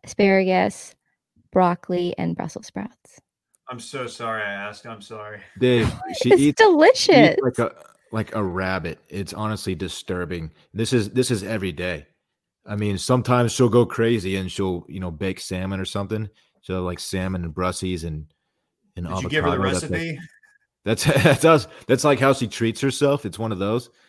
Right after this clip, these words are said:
Speaker 3: She, it's honestly, Dave, it's, it's disturbing how she eats.
Speaker 2: I mean, it
Speaker 1: Rabbits
Speaker 2: sounds
Speaker 1: eat like that?
Speaker 2: Yeah, you
Speaker 3: Yeah,
Speaker 2: know how
Speaker 3: rabbits
Speaker 2: rabbits
Speaker 3: eat
Speaker 2: be.
Speaker 3: celery and carrots and shit. Yeah. That's
Speaker 2: Saute
Speaker 3: basically
Speaker 2: and
Speaker 3: what they
Speaker 2: shit.
Speaker 3: eat.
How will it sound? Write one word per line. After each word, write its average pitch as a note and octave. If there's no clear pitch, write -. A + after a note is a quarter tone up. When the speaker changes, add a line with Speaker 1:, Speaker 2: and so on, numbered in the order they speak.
Speaker 3:
She, B2+
it's -
honestly, G#2
Dave, F2+
it's, -
it's F#2
disturbing D#2+
how D2+
she E2
eats. D2+
Speaker 2:
I D3
mean, D#3
it E3
Speaker 1:
Rabbits F#3+
Speaker 2:
sounds -
Speaker 1:
eat -
like A3
that? C4
Speaker 2:
Yeah, A#2+
you F#2+
Speaker 3:
Yeah, G2
Speaker 2:
know A2+
how G#2+
Speaker 3:
rabbits G#2+
Speaker 2:
rabbits A2
Speaker 3:
eat G#2
Speaker 2:
be. A#2
Speaker 3:
celery G2+
and E2+
carrots G#2
and E2
shit. F2
Yeah. E2
That's D2
Speaker 2:
Saute B2
Speaker 3:
basically -
Speaker 2:
and E2+
Speaker 3:
what E2+
they -
Speaker 2:
shit. F2
Speaker 3:
eat. D2+